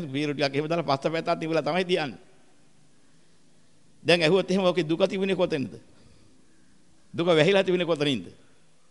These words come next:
මගේ පුතා කියන ආස්වාදයෙන් දුක වැහිලා. දැන් එතන දුක තිබුණේ නැද්ද? මගේ කියන එකෙන් තියන්න බැරි වුණාට ද්‍රවිඩ ළමයා ඒ ජාතිය පොඩි එකෙක් හිටියා නම් එහෙම.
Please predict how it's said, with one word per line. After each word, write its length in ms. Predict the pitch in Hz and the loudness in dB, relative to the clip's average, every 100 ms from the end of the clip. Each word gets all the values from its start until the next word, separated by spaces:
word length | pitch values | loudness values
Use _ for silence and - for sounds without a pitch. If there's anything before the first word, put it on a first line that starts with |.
| - - - - - - - - - - - - | -20 -20 -20 -20 -20 -20 -20 -20 -20 -20 -20 -12
මගේ 320 | - 131 170 | 0 2 2
පුතා 320 | 180 175 175 175 | 0 0 2 2
කියන 200 | 175 175 | 2 4
ආස්වාදයෙන් 680 | 151 151 180 165 156 185 | 4 4 2 2 2 0
දුක 160 | 165 160 | -2 0
වැහිලා. 460 | 160 147 156 113 - - - - - - - - - - - - - - - - - - - - - - - - | 4 4 2 -2 -8 -20 -20 -20 -20 -20 -20 -20 -20 -20 -20 -20 -20 -20 -20 -20 -20 -20 -20 -20 -20 -20 -6 2
දැන් 180 | 175 | 2
එතන 240 | 165 196 196 | 2 -2 0
දුක 160 | 175 | 0
තිබුණේ 320 | 196 202 208 185 | 0 0 -2 0
නැද්ද? 200 | 185 156 110 87 - - - - - - - - - - - - - - - - - | 0 -2 -6 -10 -20 -20 -20 -20 -20 -20 -20 -20 -20 -20 -20 -20 -20 -20 -20 -18 -2
මගේ 200 | 123 185 | 0 2
කියන 200 | 185 190 | 2 2
එකෙන් 180 | 190 180 | 2 0
තියන්න 300 | 170 180 175 | 0 0 2
බැරි 160 | 160 170 | 0 0
වුණාට 320 | 185 202 185 | 0 0 0
ද්‍රවිඩ 280 | 170 180 185 | 0 0 2
ළමයා 320 | 175 175 165 | 2 2 2
ඒ 120 | 170 | 2
ජාතිය 320 | 170 170 170 | 2 2 0
පොඩි 220 | 160 160 | -2 0
එකෙක් 200 | 160 160 | 0 0
හිටියා 260 | 160 151 147 | -2 0 0
නම් 140 | 143 | 0
එහෙම. 200 | 120 104 | -4 -6